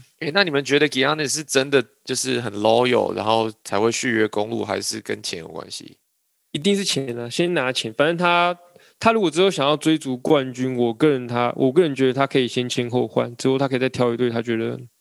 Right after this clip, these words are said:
Speaker 2: 有机会的球队去。但是在东区我，我不知道他该去哪里，因为我觉得东区都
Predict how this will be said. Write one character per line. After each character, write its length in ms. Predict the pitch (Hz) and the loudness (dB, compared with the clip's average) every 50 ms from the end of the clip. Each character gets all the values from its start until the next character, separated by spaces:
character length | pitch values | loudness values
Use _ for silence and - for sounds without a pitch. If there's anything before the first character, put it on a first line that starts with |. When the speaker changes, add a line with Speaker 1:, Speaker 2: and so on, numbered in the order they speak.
| _ _ _ _ _ _ _ _ _ _ _ _ - | _ _ _ _ _ _ _ _ _ _ _ _ 2
Speaker 2:
有 140 | 127 123 113 | 2 2 2
机 300 | - - - 131 127 123 | 0 -4 -2 -2 -2 0
会 180 | - 147 135 120 | 2 2 2 2
的 40 | 117 | 0
球 220 | - 117 110 110 | -4 -6 -6 -2
队 100 | 113 117 | -2 -2
去。 140 | 110 113 117 | -2 -2 0
但 180 | - 180 180 170 | 2 2 2 2
是 200 | 156 185 185 160 | 0 -2 -2 2
在 200 | - 185 160 139 | 4 4 4 4
东 320 | - - 147 139 139 135 | 2 2 0 0 0 -6
区 280 | 123 - - 139 135 131 | -6 -2 -2 0 0 0
我， 440 | 127 123 120 120 117 117 117 117 - _ _ _ - | 0 -2 -2 0 0 -2 -4 -6 -10 _ _ _ -2
我 80 | 131 | -2
不 100 | 120 131 | 0 2
知 80 | 131 143 | 4 4
道 140 | 143 139 131 | 4 4 4
他 140 | 127 123 117 | 0 -2 0
该 160 | 120 117 113 | 0 0 0
去 140 | - - 120 | 0 -4 -6
哪 200 | 110 110 110 110 | -6 -6 -8 -8
里， 180 | - - - - | -8 -8 -8 -4
因 80 | 123 135 | -2 -2
为 40 | |
我 40 | 135 | 0
觉 80 | 123 127 | 0 0
得 40 | 117 | -2
东 160 | 123 120 117 | -2 -4 -4
区 160 | - - 117 | -4 -6 -4
都 380 | - 117 113 113 113 113 113 | -2 0 0 0 0 -2 -4